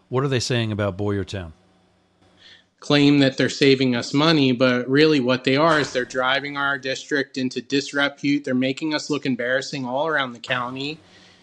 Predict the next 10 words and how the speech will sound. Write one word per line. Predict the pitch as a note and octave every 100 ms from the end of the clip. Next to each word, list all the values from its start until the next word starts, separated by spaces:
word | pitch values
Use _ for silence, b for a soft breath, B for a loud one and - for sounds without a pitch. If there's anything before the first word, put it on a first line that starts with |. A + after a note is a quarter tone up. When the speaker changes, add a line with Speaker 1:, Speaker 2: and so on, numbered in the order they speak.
| b b b C3+
Speaker 2:
Um, | C3 B2+ B2 B2 A#2+ _ _ -
you | C#3
know, | C3+ C#3
and | C#3
I | C#3+
hear | C#3 F3+
that | E3+ C#3
because | C#3+ D3 C#3
I |
work | C3 D3+ D3+ -